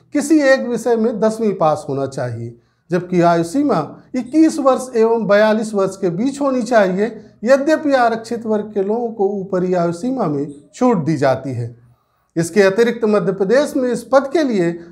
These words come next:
अभ्यर्थी के पास किसी भी मान्यता प्राप्त संस्थान से बैचलर यानी स्नातक की डिग्री होनी चाहिए,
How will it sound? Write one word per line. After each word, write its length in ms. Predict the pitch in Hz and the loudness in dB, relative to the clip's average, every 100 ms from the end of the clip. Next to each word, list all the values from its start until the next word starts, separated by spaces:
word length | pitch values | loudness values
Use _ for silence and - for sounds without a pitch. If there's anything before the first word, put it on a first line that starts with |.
| 254 | 2
अभ्यर्थी 480 | 285 302 302 302 311 | 4 6 4 2 -2
के 120 | 285 | -2
पास 360 | 285 254 254 254 | 2 2 2 -6
किसी 220 | 220 240 | -8 -6
भी 140 | 233 | -4
मान्यता 440 | 214 208 196 190 196 | 0 0 0 0 -2
प्राप्त 340 | 196 185 185 | 0 -2 -2
संस्थान 540 | - 190 185 269 311 | -4 -4 0 0 0
से 320 | 233 165 151 - _ 147 | -2 -4 -6 -10 _ -6
बैचलर 560 | 156 277 285 330 302 | 4 6 4 0 0
यानी 240 | 277 240 240 | 0 -2 -2
स्नातक 580 | 233 226 208 185 185 165 | -4 -4 -6 -4 -6 -8
की 80 | 175 | -8
डिग्री 320 | 156 180 277 | -4 -2 0
होनी 280 | 247 254 240 | 0 0 -2
चाहिए, 520 | 214 214 220 233 247 | 4 4 4 0 -4